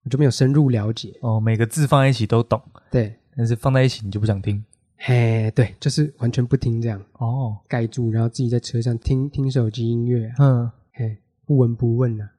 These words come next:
Speaker 2: 哦，自我中心这样。
Speaker 1: 没错。
Speaker 2: 哦。
Speaker 1: 哎，之后就因为那个红酒啊，
Speaker 2: 哎。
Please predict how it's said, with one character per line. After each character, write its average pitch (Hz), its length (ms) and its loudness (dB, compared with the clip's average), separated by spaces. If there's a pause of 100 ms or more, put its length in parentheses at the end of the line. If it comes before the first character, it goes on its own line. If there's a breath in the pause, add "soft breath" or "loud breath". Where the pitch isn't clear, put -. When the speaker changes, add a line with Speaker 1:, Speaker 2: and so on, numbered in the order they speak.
Speaker 2:
哦， 143 360 -2
自 156 180 -4
我 107 200 0
中 113 280 -2
心 104 320 -4
这 110 80 -4
样。 107 220 -6
Speaker 1:
没 110 640 6
错。 127 360 2 (180)
Speaker 2:
哦。 127 560 -4 (280)
Speaker 1:
哎， 113 220 -4
之 120 240 -2
后 131 140 2
就 120 340 2 (300)
因 139 100 -2
为 135 80 6
那 139 80 4
个 127 60 2
红 113 260 -2
酒 120 260 -6
啊， - 120 -20
Speaker 2:
哎。 120 320 0